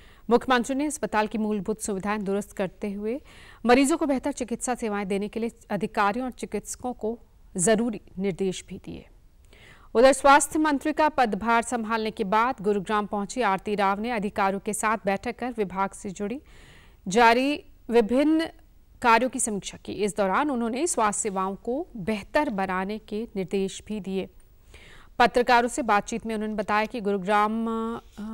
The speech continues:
में बनने वाले आठ सौ बेड के नागरिक अस्पताल और मेडिकल कॉलेज के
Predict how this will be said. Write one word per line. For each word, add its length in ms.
में 180
बनने 200
वाले 240
आठ 300
सौ 160
बेड 240
के 120
नागरिक 580
अस्पताल 520
और 120
मेडिकल 360
कॉलेज 340
के 300